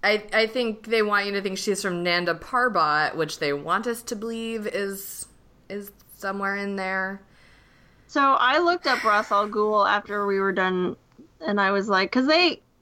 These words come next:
Speaker 2: you know, Ra's al Ghul is, like, a Batman villain guy, and so they were kind of stuck with whatever origin they had for him. And he was born six hundred years ago
Speaker 1: <laughs>
Speaker 2: in a Bedouin tribe, apparently. <laughs>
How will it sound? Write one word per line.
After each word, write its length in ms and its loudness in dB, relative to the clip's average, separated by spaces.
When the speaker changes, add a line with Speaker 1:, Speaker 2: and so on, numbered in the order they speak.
Speaker 2:
you 120 0
know, 160 4
Ra's 280 2
al 100 2
Ghul 240 4
is, 60 -4
like, 160 0
a 80 2
Batman 960 0
villain 580 0
guy, 440 4
and 320 0
so 100 0
they 180 4
were 140 4
kind 160 0
of 80 -4
stuck 260 -2
with 120 -2
whatever 360 2
origin 540 0
they 160 0
had 320 0
for 160 -4
him. 420 -2
And 240 2
he 600 4
was 240 4
born 480 4
six 320 -4
hundred 340 2
years 300 2
ago 340 4
Speaker 1:
<laughs> 240 -20
Speaker 2:
in 240 0
a 80 2
Bedouin 640 2
tribe, 640 2
apparently. 960 2
<laughs> 40 -4